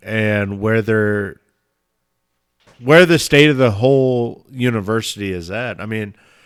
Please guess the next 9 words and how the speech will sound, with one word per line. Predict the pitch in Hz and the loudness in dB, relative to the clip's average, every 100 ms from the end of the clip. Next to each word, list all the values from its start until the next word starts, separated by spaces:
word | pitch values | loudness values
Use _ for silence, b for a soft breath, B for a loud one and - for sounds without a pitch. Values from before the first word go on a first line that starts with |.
| b b b b | b b b b
there's | - 120 113 | -2 -2 0
really | 160 139 | 2 2
nothing | 131 143 151 | 0 0 -2
that | 131 | -2
U | 110 127 127 | 0 2 2
S | 117 | 0
C | - 117 120 | -2 -2 -2
competes | 117 98 110 135 135 | -6 -8 -2 -2 -2
in, | 107 101 95 98 | -4 -4 -4 -10